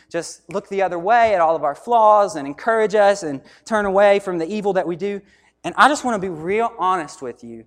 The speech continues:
and say that God does not exist. For you this morning, if you're in that group, the challenge is to recognize your bias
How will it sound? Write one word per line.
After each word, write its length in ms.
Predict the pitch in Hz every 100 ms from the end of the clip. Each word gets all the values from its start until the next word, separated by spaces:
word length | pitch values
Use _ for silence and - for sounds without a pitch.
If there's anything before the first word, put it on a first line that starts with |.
| _
and 120 | 160
say 260 | 160 170 160
that 340 | 156 233 240
God 280 | 185 196 185
does 140 | 147 143
not 160 | 156
exist. 720 | 147 131 170 151 110 - - _ _ _ _ _ _ _ _ _ _ _ _ _ _ _ _ _ _ _ _ _
For 160 | 185 185
you 260 | 190 277
this 220 | 262 208
morning, 760 | 165 185 240 247 170 143 165 - _ _ -
if 120 | 175
you're 140 | 190
in 180 | 214 277
that 220 | 214 160
group, 220 | 165 185
the 60 | 185
challenge 460 | - 214 247 247 185
is 140 | 180
to 100 | -
recognize 480 | 180 - - 170 160
your 120 | 175
bias 680 | 147 214 202 143 170 -